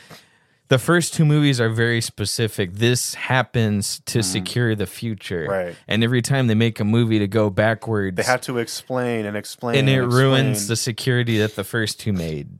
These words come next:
Speaker 2: Right.
Speaker 1: You know what I mean?
Speaker 2: It's
Speaker 1: Because
Speaker 2: like,
Speaker 1: it tries to
Speaker 2: no.
Speaker 1: get too complicated.
Speaker 2: Mm-hmm.
Speaker 1: And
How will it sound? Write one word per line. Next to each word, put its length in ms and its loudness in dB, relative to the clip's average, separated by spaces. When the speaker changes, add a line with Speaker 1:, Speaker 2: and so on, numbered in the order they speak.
Speaker 2:
Right. 140 -4
Speaker 1:
You 60 2
know 100 2
what 60 0
I 80 0
mean? 400 -4
Speaker 2:
It's 100 -2
Speaker 1:
Because 180 0
Speaker 2:
like, 160 -4
Speaker 1:
it 40 0
tries 180 2
to 80 -2
Speaker 2:
no. 40 -2
Speaker 1:
get 220 -2
too 240 0
complicated. 760 -6
Speaker 2:
Mm-hmm. 460 -8
Speaker 1:
And 340 2